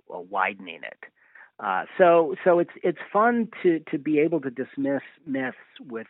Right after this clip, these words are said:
cold, hard facts, and it's fun to develop research that can help policymakers, uh, improve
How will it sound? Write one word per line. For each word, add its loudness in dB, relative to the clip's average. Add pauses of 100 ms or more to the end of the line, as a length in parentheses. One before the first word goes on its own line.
cold, -6
hard -2
facts, -2 (440)
and -6
it's -8 (160)
fun -2
to -6
develop -6
research -10 (120)
that -12
can -10
help -8 (520)
policymakers, -2 (640)
uh, -2
improve 0